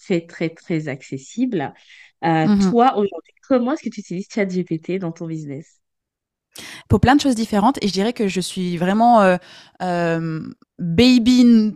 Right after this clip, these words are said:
Speaker 2: baby, euh, chat G P T parce qu'en fait, je l'utilise, euh, on va dire de façon basique. Euh, je, c'est plutôt un, un, un endroit où je vais aller m'amuser, où je vais aller confronter mes idées, où je vais aller, euh,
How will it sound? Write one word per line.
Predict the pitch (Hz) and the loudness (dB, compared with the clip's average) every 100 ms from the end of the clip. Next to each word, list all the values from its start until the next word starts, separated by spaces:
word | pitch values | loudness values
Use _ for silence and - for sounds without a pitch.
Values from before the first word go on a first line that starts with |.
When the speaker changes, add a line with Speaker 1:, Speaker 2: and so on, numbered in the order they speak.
| - | -8
Speaker 2:
baby, | 180 247 233 247 254 254 | 0 2 4 4 6 4
euh, | 208 | 2
chat | - | -2
G | 202 190 | -2 0
P | 202 | 2
T | 190 240 | 0 -2
parce | 226 - | -4 -4
qu'en | 190 | -4
fait, | 185 247 180 | -4 -6 -8
je | 175 | -6
l'utilise, | 185 175 - 240 240 196 190 - - - - | -4 -6 -4 -2 2 2 2 -4 -20 -16 -2
euh, | 190 190 185 185 180 - _ _ _ _ _ _ _ _ - | 2 2 2 -4 -6 -12 _ _ _ _ _ _ _ _ 0
on | |
va | 202 | 2
dire | 202 220 | 4 4
de | |
façon | 202 185 233 | 2 2 0
basique. | 214 185 175 143 - - - - - - - | 2 4 4 0 -12 -20 -20 -20 -20 -10 0
Euh, | 180 175 175 | 4 4 4
je, | - 180 - | 0 -6 -6
c'est | 190 - | -4 0
plutôt | 240 285 415 | 2 2 4
un, | 349 247 - | 4 4 2
un, | 214 208 - | 0 0 0
un | 214 | 0
endroit | 233 226 311 320 | 0 2 2 2
où | 247 | 0
je | 202 | 0
vais | |
aller | 208 220 | 0 0
m'amuser, | 254 262 226 277 | 0 0 0 -2
où | |
je | 262 | -2
vais | |
aller | 196 | -4
confronter | 190 320 - 311 269 | -4 -6 -6 -6 -2
mes | 254 214 | -2 -2
idées, | 208 233 294 311 | -4 -4 -4 -2
où | 302 | -2
je | 214 | -2
vais | 202 | -2
aller, | 196 214 220 | 0 0 2
euh, | 208 | 4